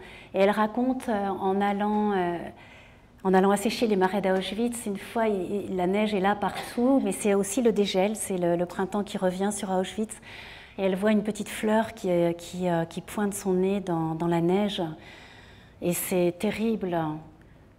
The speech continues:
parce que cette petite fleur, c'est, c'est un, c'est la beauté en fait, c'est l'humain, c'est, c'est la vie dans ce qu'elle devrait être et qui, qui n'est tellement plus là, euh, là où elle est.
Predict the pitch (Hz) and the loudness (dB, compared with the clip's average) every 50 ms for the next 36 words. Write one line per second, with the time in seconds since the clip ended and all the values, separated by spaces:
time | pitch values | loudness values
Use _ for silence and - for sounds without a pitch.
0 | - - 180 170 165 - - - - - 190 190 185 185 180 180 180 180 175 175 | -4 0 0 0 0 -2 -4 -8 -8 -6 -4 -2 0 0 2 2 2 0 0 0
1 | 165 - - - - - - - - - - - 208 208 208 - 202 - - 214 | -2 -4 -8 -14 -20 -20 -20 -20 -20 -10 -2 0 0 0 2 -2 -2 -2 -4 -6
2 | - - - 247 254 254 254 - - - 202 190 185 185 185 185 185 175 165 - | -4 0 2 2 2 2 0 -4 -6 -2 0 2 4 4 4 2 2 0 -2 -6
3 | - - - - - - - - - - - - - - 202 185 180 175 175 175 | -10 -16 -20 -20 -20 -20 -20 -20 -20 -20 -20 -14 -6 0 2 4 4 6 6 6
4 | 170 170 170 175 190 - - - - - - - - - - - - 220 202 202 | 6 6 4 2 0 -4 -8 -14 -16 -20 -20 -20 -20 -18 -14 -4 0 2 2 2
5 | 202 202 220 226 226 - 269 262 262 254 - - - 240 220 214 - - - - | 2 2 0 -2 -2 0 0 0 2 0 -2 -2 -4 -6 -6 -6 -8 -12 -16 -18
6 | - - - - - 208 202 220 233 226 226 226 240 247 233 - - - - 214 | -20 -18 -8 -2 0 2 2 4 2 2 2 2 2 0 -2 -4 -6 -4 -2 0
7 | 202 196 202 196 190 190 190 190 185 190 - - - - - - - - - - | 0 2 2 2 0 0 0 -2 -4 -4 -8 -12 -18 -20 -20 -20 -18 -10 -2 0
8 | 214 196 196 196 202 196 196 208 262 277 269 247 - - - 196 185 190 185 185 | 2 4 4 4 4 2 0 0 0 0 0 -2 -6 -10 -10 -6 -4 -4 -4 -4
9 | - - 208 180 175 190 185 180 190 185 185 - 233 247 262 262 - - 214 180 | -4 -4 -4 0 2 2 2 2 2 0 2 2 2 0 0 0 -2 -4 -4 -4
10 | 175 - - - - - - - 180 175 175 180 175 180 - 202 196 190 190 185 | -4 -4 -10 -18 -20 -20 -14 -8 -4 0 2 2 2 2 0 0 2 2 2 2
11 | 185 185 - - - 202 202 196 202 202 214 214 214 214 208 185 170 170 170 165 | 0 -2 -4 -8 -6 -6 -2 0 0 0 0 0 0 0 0 -2 -2 -2 0 2
12 | 170 185 185 175 180 175 175 196 240 262 | 2 2 4 4 2 2 2 2 0 -2